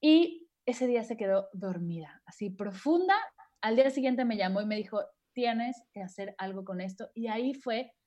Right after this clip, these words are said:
que me di cuenta que yo podía hacer algo con la meditación, que no era nada más una práctica personal, sino que era algo que yo podía enseñar y que podía compartir. A mí, la verdad, el compartir siempre me ha encantado y qué mejor algo que hacer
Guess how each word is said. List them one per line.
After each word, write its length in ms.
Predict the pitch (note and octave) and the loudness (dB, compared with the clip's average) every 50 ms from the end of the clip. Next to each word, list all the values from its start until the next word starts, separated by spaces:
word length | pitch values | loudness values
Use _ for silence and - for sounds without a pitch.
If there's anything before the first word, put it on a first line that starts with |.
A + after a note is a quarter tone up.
| _ _ _ | _ _ _
que 100 | - G#3+ | -10 -8
me 100 | G#3 G#3 | -4 -4
di 120 | A3+ A3+ A#3 | -4 -2 2
cuenta 260 | C4 C4 C4 C4+ C#4+ | 2 2 2 2 0
que 100 | C#4 B3+ | 0 0
yo 140 | A#3+ A#3+ A#3 | 0 0 0
podía 600 | A#3+ B3+ B3+ B3 D4+ D#4 D#4 A#3+ G3 F#3 F#3 - _ _ _ _ _ _ _ _ _ _ _ _ _ _ _ _ - - | 2 0 2 4 6 6 6 4 2 0 -6 -10 _ _ _ _ _ _ _ _ _ _ _ _ _ _ _ _ -18 -16
hacer 300 | A3 - - B3+ A#3+ - - | -6 0 2 2 2 2 0
algo 280 | A3 A3+ A3 G#3+ G#3+ G3 | 0 0 0 0 0 -2
con 140 | G#3 G3+ G3 | -4 -4 -2
la 80 | F#3 | -2
meditación, 540 | F#3 F#3 F#3 F#3 F3+ F#3 F#3+ F#3 - G3+ F#3+ | -2 0 -2 -2 -4 -4 -6 -6 -6 -6 -4
que 100 | F#3+ G3+ | -2 0
no 120 | G#3+ A3+ | 2 4
era 120 | A#3+ B3+ C4 | 4 4 4
nada 180 | C4 C4 B3 A#3+ | 4 2 2 2
más 200 | A#3 A#3 A#3 - | 0 -2 -4 -6
una 160 | A#3 G#3 G3+ | -8 -8 -6
práctica 380 | G3+ G3+ G3+ - A3 G#3+ G3+ F#3+ | -8 -10 -8 -8 -8 -8 -8 -6
personal, 720 | - F#3+ F3 F#3 - - - F3 F#3 F#3+ F#3+ G3+ D4 D#4+ - _ _ _ _ _ | -4 -4 -6 -6 -8 -12 -6 -4 0 0 0 0 -2 -4 -8 _ _ _ _ _
sino 360 | _ - - A3+ A3+ A3+ G#3+ | _ 0 2 4 4 4 4
que 280 | A3+ A3+ A3 A3 G#3+ - - | 4 4 4 4 2 0 -2
era 260 | A3+ A#3+ C4 C#4 C#4+ | -2 0 0 0 2
algo 240 | C4+ C4 B3+ C4 B3 | 2 4 4 4 2
que 120 | - A3 | 2 -2
yo 120 | G#3+ G#3+ | -2 -2
podía 240 | A3 A#3 A#3+ A#3+ A3+ | -2 2 2 2 2
enseñar 560 | A3 A3+ A3 - A#3 A3 A3 A3+ G#3+ G#3 G#3+ | 0 -4 -4 -4 -2 0 0 0 0 -2 -4
y 60 | A3 G#3+ | -4 -6
que 100 | G#3+ G3 | -8 -10
podía 280 | G3 F#3+ G3 F#3+ F#3+ | -8 -8 -8 -8 -8
compartir. 800 | - A3 G#3+ G#3 F#3+ F#3 F3 E3+ - _ _ A#3+ A#3 A3+ F#3 - _ _ _ _ _ _ _ | -8 -10 -10 -8 -8 -10 -12 -14 -14 _ _ -6 -6 -6 -8 -10 _ _ _ _ _ _ _
A 100 | _ G#3 G#3+ | _ 2 4
mí, 180 | A3+ B3 B3 | 6 6 6
la 140 | B3+ C4 B3+ | 6 6 4
verdad, 260 | B3 A3+ G#3+ G#3+ G#3 A3 | 4 4 2 0 0 0
el 120 | A3+ A3 | -2 -4
compartir 520 | - G#3+ G3+ F#3 F#3+ F3+ G#3 - G#3 G3+ F#3+ | -6 -6 -4 -4 -4 -4 -2 -4 -4 -6 -6
siempre 460 | - - A#3+ A3+ A3+ A3 A3 A3 A3+ | -6 0 0 2 2 2 0 -2 -2
me 120 | G#3+ G#3 | -2 -2
ha 20 | G3 | -4
encantado 580 | G3 G3 G#3 G3+ G3 F#3+ F#3+ F#3+ G#3 A3 - - | -4 -4 -6 -6 -4 -2 0 0 0 -2 -4 -6
y 180 | - A3 F#3 - | -8 -10 -10 -4
qué 180 | _ C4 A#3+ A#3+ | _ 0 2 2
mejor 400 | B3 C4 B3+ - - A3 A3 A3+ - - | 2 -2 -2 -4 -6 -6 -6 -6 -6 -6
algo 280 | G#3 G3+ G3+ A3 A3 | -8 -6 -6 -8 -8
que 80 | - G#3 | -8 -12
hacer 260 | F#3+ F#3+ - G3+ - | -14 -12 -14 -14 -14